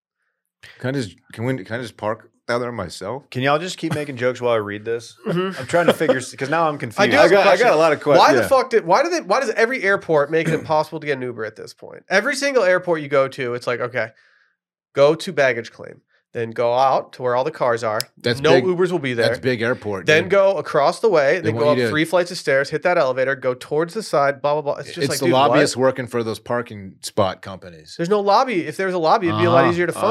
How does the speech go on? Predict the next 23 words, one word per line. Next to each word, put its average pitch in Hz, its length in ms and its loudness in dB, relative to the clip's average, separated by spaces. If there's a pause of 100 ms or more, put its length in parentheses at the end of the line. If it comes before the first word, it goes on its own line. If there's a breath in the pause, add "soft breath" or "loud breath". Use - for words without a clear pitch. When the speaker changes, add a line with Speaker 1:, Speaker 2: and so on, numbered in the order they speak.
(140)
Speaker 1:
Uh-huh. 139 240 -2
They 101 100 -8
Speaker 2:
Can - 20 -10
Speaker 1:
can 117 140 -4
Speaker 2:
I - 40 -2
Speaker 1:
make 107 80 2
Speaker 2:
break 123 140 2
Speaker 1:
it 95 60 -10
Speaker 2:
y'all 120 160 0
off 123 220 0
with 113 80 -12
some 110 140 -12
Speaker 1:
<laughs> - 20 -16
Speaker 2:
intel? 143 520 -4 (1080 loud breath)
Speaker 1:
Just 120 260 -8 (440)
come 127 200 -2
correct 123 360 -6
this 85 180 -16
time, 95 240 -4
but 117 80 2
Speaker 2:
Not 151 180 4
Speaker 1:
yeah. 87 140 -10
Speaker 2:
only 156 800 -2